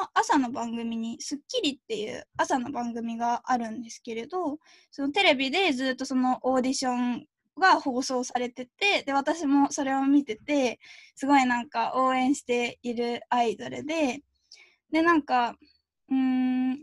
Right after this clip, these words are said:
私はすごい可愛いし、みんな可愛いし、それになんか日本と韓国がそういう文化で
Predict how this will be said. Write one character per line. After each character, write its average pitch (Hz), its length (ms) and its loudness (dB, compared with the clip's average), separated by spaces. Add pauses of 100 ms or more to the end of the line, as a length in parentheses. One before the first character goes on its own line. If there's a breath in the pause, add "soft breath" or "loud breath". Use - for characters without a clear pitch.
私 359 500 -2
は 339 140 4
す 359 100 -6
ご 320 80 2
い 285 60 2
可 294 240 4
愛 370 260 6
い 302 80 0
し、 277 200 -6
み 277 120 2
ん 302 60 6
な 311 100 4
可 285 180 -2
愛 302 240 -2
い 285 60 -6
し、 349 460 -8 (200)
そ - 100 -10
れ 311 140 2
に 392 120 -2
な 294 100 4
ん 285 40 -4
か - 80 -6
日 254 140 4
本 370 180 4
と 247 80 -4
韓 277 240 0
国 220 260 -10
が 247 140 -6
そ 247 160 -6
う 240 80 -2
い 240 80 -2
う 240 60 -6
文 311 240 2
化 220 120 -2
で 220 360 -4